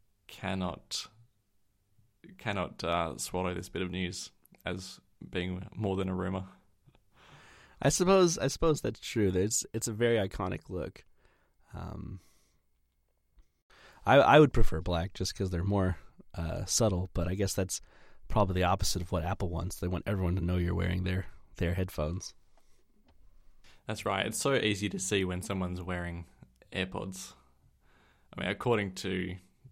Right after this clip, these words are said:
Speaker 1: the subreddit, there was even a post about them being, like, a status symbol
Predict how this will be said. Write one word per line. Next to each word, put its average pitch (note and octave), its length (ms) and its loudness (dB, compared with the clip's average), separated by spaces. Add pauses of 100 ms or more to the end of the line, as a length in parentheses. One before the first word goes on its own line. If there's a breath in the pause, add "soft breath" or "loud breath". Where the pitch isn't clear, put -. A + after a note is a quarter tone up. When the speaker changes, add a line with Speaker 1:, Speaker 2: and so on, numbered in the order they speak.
Speaker 1:
the F#2+ 80 -8
subreddit, F#2+ 580 0
there G2+ 80 0
was G2 120 -2
even G2 200 -2
a F#2+ 40 -6
post F#2+ 340 -6
about F#2 260 -6
them G2 140 -8
being, F#2 240 -2
like, F#2 220 -6
a F#2 100 -8
status F#2+ 400 -6
symbol - 460 -10